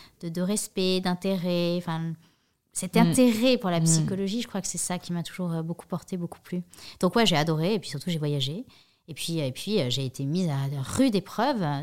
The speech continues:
Speaker 1: très tôt, en fait. Et je pense que, pareil, ça, ça aide beaucoup pour la suite parce que tu comprends très tôt que, oh, c'est, c'est, c'est, c'est mouvant, quoi.
Speaker 2: Mm.
Speaker 1: C'est très mouvant et qu'il vaut mieux être, euh, avoir
Speaker 2: Avoir
Speaker 1: le cœur bien
Speaker 2: accroché.
Speaker 1: accroché, ouais.
Speaker 2: <laughs>
Speaker 1: Et puis aimer l'aventure.
Speaker 2: Ouais.
Speaker 1: Je crois qu'il y a rien de,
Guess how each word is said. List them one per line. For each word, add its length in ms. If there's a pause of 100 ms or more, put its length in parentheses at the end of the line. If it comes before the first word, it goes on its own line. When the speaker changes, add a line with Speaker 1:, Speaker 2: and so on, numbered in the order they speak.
Speaker 1:
très 220
tôt, 320
en 80
fait. 340
Et 80
je 100
pense 220
que, 300
pareil, 280
ça, 160
ça 180
aide 360
beaucoup 200
pour 100
la 80
suite 320
parce 100
que 80
tu 180
comprends 360
très 180
tôt 160
que, 320 (320)
oh, 40 (380)
c'est, 160
c'est, 320 (600)
c'est, 240
c'est 140
mouvant, 360
quoi. 200
Speaker 2:
Mm. 260
Speaker 1:
C'est 140
très 200
mouvant 280
et 80
qu'il 140
vaut 140
mieux 220
être, 280
euh, 440
avoir 80 (320)
Speaker 2:
Avoir 160
Speaker 1:
le 80
cœur 220
bien 180
Speaker 2:
accroché. 640
Speaker 1:
accroché, 600
ouais. 100 (340)
Speaker 2:
<laughs> 60
Speaker 1:
Et 20
puis 180
aimer 120
l'aventure. 480 (300)
Speaker 2:
Ouais. 260
Speaker 1:
Je 60
crois 120
qu'il 140
y 40
a 40
rien 180
de, 360